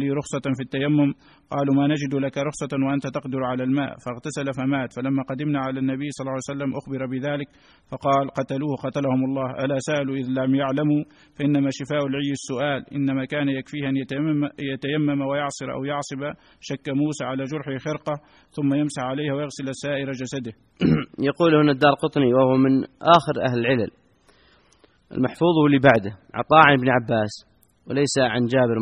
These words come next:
Speaker 2: مرفوعاً. قال الدارقطني من طريق محمد بن سلمة هذا، ونقل عن شيخه أبي بكر بن أبي داود اللي هو ولد المصنف هذا صاحب الحائية، أنه قال هذا الحديث، قال: "هذه سنة تفرد بها أهل مكة"،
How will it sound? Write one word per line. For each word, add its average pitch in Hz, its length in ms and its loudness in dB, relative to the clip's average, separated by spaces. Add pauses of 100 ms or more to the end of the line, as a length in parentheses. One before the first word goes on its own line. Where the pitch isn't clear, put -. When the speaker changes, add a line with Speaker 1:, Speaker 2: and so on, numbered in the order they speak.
Speaker 2:
مرفوعاً. 107 340 -4 (720)
قال 151 180 6
الدارقطني 151 720 2 (1300)
من 120 80 -2
طريق 135 320 -2
محمد 131 340 2
بن 123 140 0
سلمة 131 480 2
هذا، 151 180 0 (680)
ونقل 147 400 4
عن 135 140 4
شيخه 143 720 2
أبي 131 120 0
بكر 139 300 0
بن 131 120 -2
أبي 135 180 0
داود 120 320 2 (400)
اللي 127 120 -2
هو 135 60 0 (140)
ولد 156 200 4
المصنف 131 520 4
هذا 107 220 -4
صاحب 143 300 -4
الحائية، 127 440 0 (840)
أنه 143 160 10
قال 147 440 10 (440)
هذا 143 200 2
الحديث، 143 480 0 (460)
قال: 143 140 6
"هذه 151 200 6
سنة 156 320 8
تفرد 143 520 4
بها 151 280 6
أهل 143 180 4
مكة"، 131 360 0